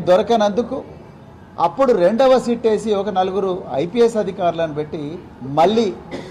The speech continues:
సీనియర్ రాజకీయ నాయకులను, మాజీ మంత్రులను పిలిచి మళ్ళీ వేధిస్తా ఉన్నారు. ఒక మంత్రి అంటాడు, "వీళ్ళని సాక్షులనే చూస్తున్నాం" అంటాడు.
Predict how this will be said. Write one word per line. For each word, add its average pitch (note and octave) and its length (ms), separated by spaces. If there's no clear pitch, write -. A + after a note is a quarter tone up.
సీనియర్ A3 360
రాజకీయ F3+ 480
నాయకులను, E3 460
మాజీ G3 320
మంత్రులను F3 400
పిలిచి D#3 260
మళ్ళీ E3+ 300
వేధిస్తా D#3 460
ఉన్నారు. C3 400
ఒక F#3 120
మంత్రి G#3+ 340
అంటాడు, A#3 280
"వీళ్ళని A3+ 340
సాక్షులనే A3+ 600
చూస్తున్నాం" A3+ 440
అంటాడు. D#3 300